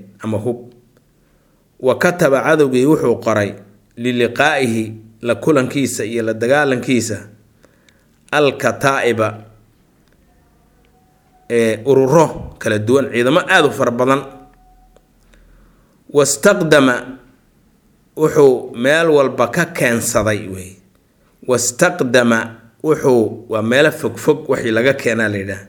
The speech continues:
Wastaqdama, wuxuu keensaday,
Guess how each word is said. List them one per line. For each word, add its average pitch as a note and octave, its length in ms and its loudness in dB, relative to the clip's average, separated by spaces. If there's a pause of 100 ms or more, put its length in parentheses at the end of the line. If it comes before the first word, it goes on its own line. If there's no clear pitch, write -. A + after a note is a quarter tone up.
(1500)
Wastaqdama, B2 760 -2
wuxuu C3+ 320 0
keensaday, G#2+ 640 -2